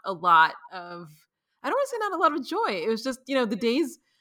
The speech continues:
people call me and they're like, "What day is it?" And I'm like, "I don't even know anymore." <laughs>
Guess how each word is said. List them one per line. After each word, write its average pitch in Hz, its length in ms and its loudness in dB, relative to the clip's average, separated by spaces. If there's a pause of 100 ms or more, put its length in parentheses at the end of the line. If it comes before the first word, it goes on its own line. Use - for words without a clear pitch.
(380)
people 277 260 4
call 247 280 4
me 269 100 0
and 214 100 -2
they're 208 60 -2
like, 208 180 -4
"What 214 140 -8
day 214 120 -4
is 269 200 0
it?" 214 40 -2
And - 80 -10
I'm 233 100 -6
like, 277 160 -6
"I 302 140 -4
don't 427 200 -10
even 233 280 -6
know 277 280 -4
anymore." 175 600 2
<laughs> - 240 -20